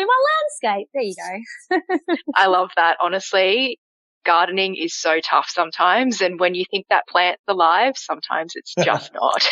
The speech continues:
Speaker 2: <laughs> It's not gonna come
Speaker 1: I
Speaker 2: back.
Speaker 1: hear you. I hear
Speaker 2: <laughs>
Speaker 1: you. Yep.
Speaker 2: No, completely, completely understand. Uh, and then when we're talking about, um, you know, spending time at, inside the home, what would you like to spend more time doing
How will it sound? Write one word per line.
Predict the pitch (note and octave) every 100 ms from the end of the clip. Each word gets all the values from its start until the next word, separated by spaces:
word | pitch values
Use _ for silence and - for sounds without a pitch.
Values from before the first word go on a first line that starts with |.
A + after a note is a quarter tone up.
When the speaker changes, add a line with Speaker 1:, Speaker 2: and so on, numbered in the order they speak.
| -
Speaker 2:
<laughs> | E4+ D#4
It's | G3+ D4+
not | E3+ F#3+
gonna | F#3
come | C4+
Speaker 1:
I | C4+ C#4
Speaker 2:
back. | D4 -
Speaker 1:
hear | C4+ C4
you. | G4+ A3+ G#4+ G#4 D#4+ A3 - -
I | A#3+ B3+ B3
hear | B3+ B3+ B3+ B3+
Speaker 2:
<laughs> | A3+ G#3 G#3 A#3 -
Speaker 1:
you. | A3
Yep. | G#3+ G#3 - -
Speaker 2:
No, | F#3 -
completely, | A#3 G#3+ A3+ G#3 G#3+ G#3+ -
completely | A3 G#3 G#3 - F#3
understand. | F#3 F#3 F#3+ F3 F3 F3 F3+ - - - - -
Uh, | B3+ C4+
and | C#4+ D#4+
then | F4 E4+
when | F#4
we're | G4+
talking | F#4+ F4+ F4
about, | D4 G#3 F#3+ F#3 -
um, | F3+ F3 F3 F3 -
you | G3
know, | D#3+
spending | - A3+ G3 G3 F3+
time | - E3+ F3+
at, | F3 - _
inside | G3+ F#3+ - F#3+ F3+ F3
the | E3+
home, | D3+ D#3+ E3+
what | G#3+ C4
would | B3+
you | B3+
like | F3+ E3+ -
to | F#3+
spend | - F3 F3
more | D#3+ E3 -
time | D#3+
doing | E3+ E3 D#3 C#3+